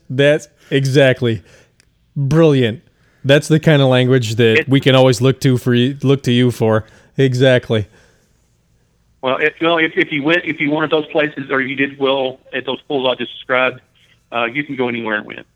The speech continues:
Speaker 2: Just, just flat out there. You know, there's, you know, you can, if you place top five at any, at, at Farm Progress or at,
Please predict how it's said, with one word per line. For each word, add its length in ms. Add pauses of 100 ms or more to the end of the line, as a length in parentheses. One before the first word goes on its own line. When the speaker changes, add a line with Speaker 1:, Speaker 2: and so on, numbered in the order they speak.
(340)
Speaker 2:
Just, 240
just 160
flat 200
out 160
there. 180
You 120
know, 100
there's, 420 (680)
you 80
know, 80
you 160
can, 260 (300)
if 100
you 80
place 300
top 220
five 460 (460)
at 140
any, 240 (140)
at, 120 (160)
at 160 (280)
Farm 180
Progress 480
or 120
at, 140